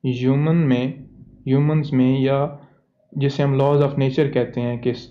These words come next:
uh, the earth revolves around sun, या इसी तरह और laws हैं वो उसी तरह मौजूद हैं। So वो कहता है कि animals के दरमियान क्या थी कि वो natural laws मौजूद थे क्योंकि उनमें sensation यानी five senses के through एक दूसरे के साथ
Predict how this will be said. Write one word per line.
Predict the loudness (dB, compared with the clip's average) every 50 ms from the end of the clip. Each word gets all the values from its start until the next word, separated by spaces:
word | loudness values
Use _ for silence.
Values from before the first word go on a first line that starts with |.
| -10 -8
uh, | -6 -4 -4 -4 -4 -6 -8 -10 -10 -8 -6 -4 -4 -4 -4 -4 -4 -6 -6 -8 -8 -6
the | -4 -2 0
earth | 0 2 0 0 0 0 0
revolves | 2 4 4 4 4 2 2 0 -4 -4 -4
around | -2 -2 0 -2 -2 -4 -4
sun, | -4 -4 -4 -4 -4 -6 -8 -4
या | -2 -2 -2 -2 -2 -4
इसी | -6 -4 -4 -4 -4
तरह | -4 -4 -4 -4 -6 -8 -12 -8
और | -2 0 2 2 2 2
laws | 2 2 0 0 -2 -4
हैं | -6 -8 -8 -10 -16 -20 -20 _ _ _ _ _ _ _ _ _ _ _ _ _ _ _ _ 0 2
वो | 2
उसी | 2 2 2 0 0
तरह | 0 0 0
मौजूद | 0 0 0 0 -2 -4 -4 -4 -6
हैं। | -8 -10 -14 _ _ _ _ _ -20 -20 -20 -20 _ 0
So | 2
वो | 2 2 4
कहता | 2 2 2 2 2
है | 2 2
कि | 2 2 2 0 -2 -2 0
animals | 0 2 4 4 4 2 2 0
के | 0 0 0
दरमियान | 2 2 0 2 2 2 2 2 0 -2 -4 -8 -18 -20 -20 _ -2
क्या | 0 0 0 0
थी | 0 0 0 0 0
कि | -2 -2 -4
वो | -2 -2 0 0
natural | 0 0 0 -2 -2 -2 -2 0
laws | 0 0 0 0 0 0
मौजूद | -2 -2 -2 -2 -2 -2 -2 -2 -4
थे | -4 -4
क्योंकि | -2 0 0 0 0
उनमें | -2 -2 -2 -2
sensation | -4 -4 -4 -4 -4 -4 -2 0 0 0 0 -2 -4 -4 -4 -4
यानी | -4 -4 -4 -6
five | -6 -4 -4 -2 -2 -2
senses | -2 -4 -4 -4 -4 -4 -4 -4 -4 -4
के | -4 -6
through | -4 -4 -2 -2 -2
एक | -2 -2 -2
दूसरे | -4 -6 -4 -2 -2 -2
के | -2 -4
साथ | -4 -2 0 0 0